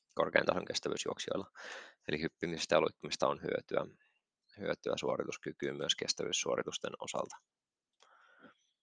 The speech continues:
Sitten oli lihasmassatutkimus, eli auttaako plyometrian harjoittelu lihasmassaan.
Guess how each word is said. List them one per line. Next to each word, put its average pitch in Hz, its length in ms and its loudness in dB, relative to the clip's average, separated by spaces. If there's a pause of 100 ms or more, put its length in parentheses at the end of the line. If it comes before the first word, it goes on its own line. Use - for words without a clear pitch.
(1400)
Sitten - 240 4
oli 95 120 6
lihasmassatutkimus, 95 920 6
eli 82 120 6 (220)
auttaako 82 440 4
plyometrian 80 440 6
harjoittelu - 320 -2
lihasmassaan. 98 760 6